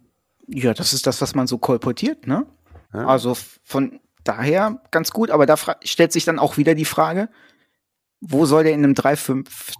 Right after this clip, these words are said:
Speaker 1: zwei spielen? Ne? Also das heißt,
Speaker 2: Ja.
Speaker 1: da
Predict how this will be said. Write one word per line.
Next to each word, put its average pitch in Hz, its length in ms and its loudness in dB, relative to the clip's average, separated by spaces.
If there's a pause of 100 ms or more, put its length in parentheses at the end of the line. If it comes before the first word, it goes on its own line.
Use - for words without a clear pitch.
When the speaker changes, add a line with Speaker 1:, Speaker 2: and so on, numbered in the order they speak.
(180)
Speaker 1:
zwei - 340 0
spielen? 131 600 -2 (880)
Ne? 196 360 2
Also 139 180 -4
das - 320 -4
heißt, 131 400 -2
Speaker 2:
Ja. - 280 -2
Speaker 1:
da 139 60 -10